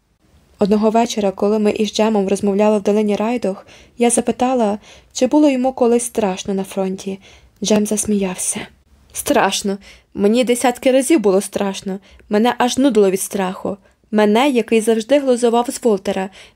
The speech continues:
коли той боявся чогось. Але, знаєш, на фронті він не боявся нічого. Реальність не лякала його.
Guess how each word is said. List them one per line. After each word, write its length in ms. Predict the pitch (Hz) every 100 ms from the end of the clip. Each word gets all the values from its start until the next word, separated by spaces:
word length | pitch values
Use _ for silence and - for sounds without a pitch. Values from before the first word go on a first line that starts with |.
| _
коли 240 | 226 226
той 180 | 220 226
боявся 440 | 233 220 190 -
чогось. 480 | 196 196 196 196 - _ _
Але, 200 | - 196
знаєш, 440 | 190 208 220 208 - - - _
на 120 | - 214
фронті 420 | 226 247 247 226
він 200 | 214 220
не 80 | 220
боявся 440 | 220 202 202 -
нічого. 560 | 202 202 - 190 196 208 _ _ _
Реальність 640 | - 196 - 226 240 202 214
не 80 |
лякала 340 | 220 254 214 196
його. 360 | 185 185 190